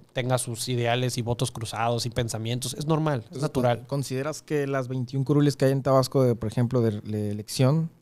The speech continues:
Speaker 2: por mayoría, ya no serán de Morena?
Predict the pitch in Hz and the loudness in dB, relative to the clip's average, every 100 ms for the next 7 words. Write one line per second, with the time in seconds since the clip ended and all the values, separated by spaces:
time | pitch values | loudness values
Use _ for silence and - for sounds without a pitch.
0 | _ _ 117 107 107 107 110 123 127 _ | _ _ -14 -6 -4 -4 -6 -8 -10 _
1 | _ _ _ _ - - 127 143 131 127 | _ _ _ _ -20 -12 -10 -10 -12 -10
2 | 117 135 104 104 165 | -8 -6 -6 -8 -8